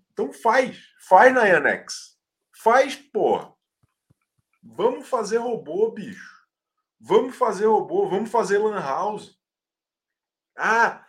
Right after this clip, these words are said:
eles estão sendo injustos. Ah, eles estão pagando. Tu não trabalha? Tu não fica aí de palhaçada na internet falando, "Ah, eu não posso votar tanto assim porque eu trabalho." Se tu trabalha, tu recebe salário. Se tu recebe salário, tu pode investir em robô, em lan house,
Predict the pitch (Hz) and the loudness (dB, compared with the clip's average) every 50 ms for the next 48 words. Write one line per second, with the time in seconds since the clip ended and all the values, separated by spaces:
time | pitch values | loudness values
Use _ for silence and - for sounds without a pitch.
0 | _ _ 147 170 202 202 185 - - 220 214 202 - - 202 208 220 220 202 151 | _ _ -8 -6 -6 -6 -6 -6 -4 -4 -4 -4 -4 -6 -4 -4 -4 -4 -6 -8
1 | 147 180 190 175 185 196 220 226 214 - - - 214 208 214 - 190 170 196 214 | -8 -10 -10 -4 -2 -2 0 0 -2 -4 -6 -8 -8 -4 -2 -2 -2 -2 -4 -6
2 | 202 - - _ _ _ _ _ _ _ _ - 285 277 262 233 202 - 180 156 | -8 -10 -14 _ _ _ _ _ _ _ _ -16 -8 -2 0 0 0 2 0 -2
3 | 151 - 208 190 214 220 214 - 226 233 226 202 - - - 226 220 - 190 175 | 2 2 4 4 2 2 -4 -6 -2 0 0 0 0 -2 -8 -8 -4 -2 -2 0
4 | 175 170 160 143 - - 156 143 135 107 101 - - 135 127 127 120 113 117 113 | 0 -2 -4 -6 -4 0 0 0 0 -2 -4 -6 -6 -6 -4 -4 -6 -8 -8 -6
5 | 113 104 107 123 117 - 127 120 135 147 170 190 175 147 139 135 139 - 131 139 | -4 -4 -4 -4 -4 -6 -8 -6 -6 -4 -4 -4 -4 -4 -6 -10 -10 -8 -8 -8
6 | 139 - - 135 127 127 123 - 120 113 - 139 131 - 113 - - 139 143 _ | -8 -10 -12 -12 -12 -12 -10 -10 -12 -12 -12 -14 -14 -14 -14 -16 -16 -18 -20 _
7 | - 135 127 - - 113 101 90 - 180 175 - - - _ _ _ _ _ - | -16 -16 -14 -10 -8 -8 -6 -2 -2 -2 -2 -2 -6 -14 _ _ _ _ _ -16
8 | - - 220 214 - 220 208 175 156 120 - - 143 175 180 160 - - - 156 | -12 -12 -10 -10 -8 -8 -4 -2 0 0 0 0 0 0 0 -2 -4 -8 -8 -2
9 | 156 156 147 - - 131 - - - - 151 151 120 78 - - _ _ _ - | 0 0 0 0 -2 -6 -6 -8 -8 -8 -8 -6 -8 -8 -10 -14 _ _ _ -16
10 | - - - - 269 262 226 180 - - - 147 139 - - - 113 117 147 170 | -16 -14 -8 -4 0 2 2 2 2 2 0 -2 -2 -2 -6 -6 -4 -2 0 0
11 | 170 - - - 175 180 - - 175 170 156 156 151 151 147 135 139 127 117 - | -2 -2 -6 -14 -16 -12 -2 4 6 6 6 6 2 -4 -10 -8 -8 -8 -8 -8
12 | - - 147 156 151 - _ _ 120 101 95 127 147 147 - 143 139 135 - - | -12 -14 -18 -18 -20 -20 _ _ -16 -8 -4 -4 -4 -2 -2 -4 -6 -6 -8 -10
13 | _ _ _ _ _ _ _ _ _ _ - 180 175 147 139 135 127 127 127 127 | _ _ _ _ _ _ _ _ _ _ -6 -4 -2 0 0 0 0 2 4 4
14 | 135 131 127 131 127 - - _ _ | 4 4 2 0 -4 -14 -20 _ _